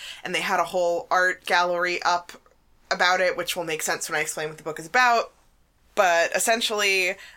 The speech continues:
it's told from the point of view of two, of a brother and a sister who are twins. So, yeah, they're, when they're thirteen, when they're in middle school, getting ready to get ready for high school, uh,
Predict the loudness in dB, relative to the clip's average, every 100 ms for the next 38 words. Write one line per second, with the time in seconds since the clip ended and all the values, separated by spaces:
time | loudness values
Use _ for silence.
0 | _ _ _ _ _ -6 -2 -2 -2 0
1 | 0 0 -2 -4 -6 -4 -4 -4 -4 -2
2 | -2 0 2 4 2 -2 -10 -8 -4 -2
3 | -2 -4 -4 -4 -6 -6 -6 -10 _ _
4 | _ _ _ 0 0 0 2 2 0 -2
5 | -4 -2 -2 0 0 -2 -8 -20 _ _
6 | _ _ -12 -4 -4 -2 -2 -2 -2 -8
7 | -6 -4 -4 -8 _ _ _ -20 -6 0
8 | 4 4 4 2 4 2 4 4 4 2
9 | 2 2 2 2 0 -2 -2 -2 -2 0
10 | 0 0 0 0 -2 -2 0 0 0 0
11 | 0 0 -2 -4 -2 -2 -2 -4 -4 -4
12 | -2 0 0 -2 -10 -20 -20 -2 2 4
13 | 2